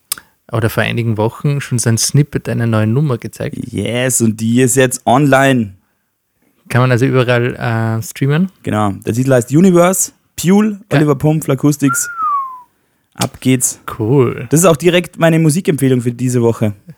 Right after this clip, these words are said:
Speaker 1: Natürlich.
Speaker 2: <laughs> Das heißt, die geht direkt ab in unseren, äh, in unsere Spotify-Playlist.
Speaker 1: Folgst du jetzt endlich dieser Spotify-Playlist?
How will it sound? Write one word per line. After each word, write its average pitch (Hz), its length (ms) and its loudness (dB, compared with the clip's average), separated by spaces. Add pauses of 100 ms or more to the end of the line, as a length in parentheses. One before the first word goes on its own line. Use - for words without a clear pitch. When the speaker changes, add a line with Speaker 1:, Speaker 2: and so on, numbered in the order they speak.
(360)
Speaker 1:
Natürlich. 123 840 -4
Speaker 2:
<laughs> 151 300 0 (880)
Das 127 100 4
heißt, 131 180 2
die 151 60 -8
geht 147 220 0
direkt 156 280 0
ab 139 220 -2
in 139 80 0
unseren, 135 480 2
äh, 127 420 2
in 123 140 0
unsere 127 180 0
Spotify-Playlist. 139 920 -2 (360)
Speaker 1:
Folgst - 360 0
du - 20 0
jetzt 143 160 -4
endlich 139 320 -4
dieser 143 220 -6
Spotify-Playlist? 139 920 -6